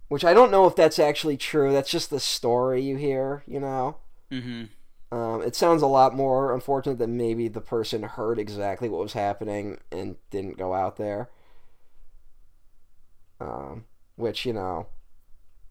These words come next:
Speaker 1: happens in life. We're gonna
Speaker 2: Yeah.
Speaker 1: end on a real downer. I apologize, everyone.
Speaker 2: <laughs>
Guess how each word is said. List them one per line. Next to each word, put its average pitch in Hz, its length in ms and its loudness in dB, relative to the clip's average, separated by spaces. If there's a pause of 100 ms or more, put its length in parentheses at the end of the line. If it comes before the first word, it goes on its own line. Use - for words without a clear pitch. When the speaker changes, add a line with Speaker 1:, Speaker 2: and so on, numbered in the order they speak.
(300)
Speaker 1:
happens 110 600 0
in 113 120 -6
life. 113 540 -6 (500)
We're 156 180 -2
gonna 202 140 6
Speaker 2:
Yeah. 156 60 2
Speaker 1:
end 151 100 4
on 151 100 4
a 135 80 4
real 131 200 6
downer. 120 420 4
I 120 80 4
apologize, 113 720 2
everyone. 104 640 -4
Speaker 2:
<laughs> - 40 -14